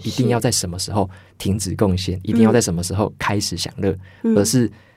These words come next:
Speaker 1: 当下的每一刻都是享受此刻，
Speaker 2: 嗯。
Speaker 1: 那当下的每一刻也都是贡献自己的一个时候。
Speaker 2: 嗯。
Speaker 1: 对，所以我觉得这个观念特别的打动我。
Speaker 2: 对，我，我觉得我在看这两本书的时候，我觉得《与成功有约》比较是一个原则性的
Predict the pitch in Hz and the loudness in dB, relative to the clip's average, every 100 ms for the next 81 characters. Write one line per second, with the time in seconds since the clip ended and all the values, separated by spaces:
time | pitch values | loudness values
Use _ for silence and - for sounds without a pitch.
0 | _ _ - 123 143 147 107 92 85 92 | _ _ -2 2 6 4 4 0 -2 -4
1 | 113 101 98 85 90 98 92 - - - | -4 -2 -4 -6 -6 -4 -2 -2 -4 -8
2 | - 220 208 214 101 104 110 95 85 92 | -6 0 0 0 0 0 0 -2 -4 -8
3 | 92 95 92 92 95 92 98 - - _ | -6 -6 -6 -6 -4 -4 -4 -8 -14 _
4 | - 113 92 101 92 92 - - - - | -4 -2 0 -2 -2 -4 -6 -6 -8 -10
5 | - - - - - - - 226 208 - | -10 -8 -6 -6 -6 -8 -4 -4 -4 -4
6 | 95 101 92 87 87 - - - 143 - | -2 -2 -2 -2 -2 -4 -12 -2 -2 0
7 | 101 95 95 - - - - - - - | 0 -2 -2 -2 -4 -6 -10 -10 -8 -8
8 | - - - _ - - - _ - 247 | -8 -12 -20 _ -20 -20 -20 _ -6 0
9 | 226 - 220 226 302 392 226 220 247 254 | 2 6 8 8 8 8 8 6 4 4
10 | 247 226 190 196 160 - 190 180 180 185 | 2 4 2 2 0 -2 -2 -2 -2 -2
11 | - 160 180 185 - 190 240 277 202 190 | -4 -2 -2 -2 -2 2 4 6 6 4
12 | 208 160 202 202 214 190 180 160 160 165 | 2 0 0 -2 -2 0 2 2 2 2
13 | 156 165 - 208 143 - | 0 0 2 2 2 -2